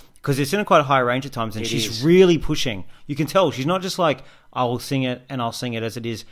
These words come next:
Speaker 1: She knows she needs to push more on the song to get the most out of it, to have a chance of winning. So I think it's good, and, um, Mallow Pritz could probably s-, is more the kind of artist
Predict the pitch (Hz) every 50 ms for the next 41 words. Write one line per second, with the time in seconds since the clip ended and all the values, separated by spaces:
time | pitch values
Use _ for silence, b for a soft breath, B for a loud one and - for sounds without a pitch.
0 | b b b - - 175 175 165 160 160 160 147 - 147 139 127 127 120 - 120
1 | - 131 117 - - 117 113 113 110 107 104 104 - - 113 110 101 - 104 107
2 | 110 107 117 110 104 104 104 - 107 104 104 101 101 95 101 95 - - 107 101
3 | 110 101 101 - 107 107 101 95 - 98 98 101 101 90 87 85 - B B B
4 | B B B B B B - - - 147 139 131 131 131 - 139 151 147 - 233
5 | 208 233 175 - - - 180 190 190 185 - - 151 135 135 131 - _ _ -
6 | 127 131 127 123 120 123 127 - 151 170 202 202 180 - - - 196 196 - -
7 | 143 135 135 120 113 131 135 135 - - B B B B B B - 160 131 165
8 | 160 160 165 165 170 160 156 156 - - 151 147 147 143 127 - - 123 135 139
9 | 143 147 147 139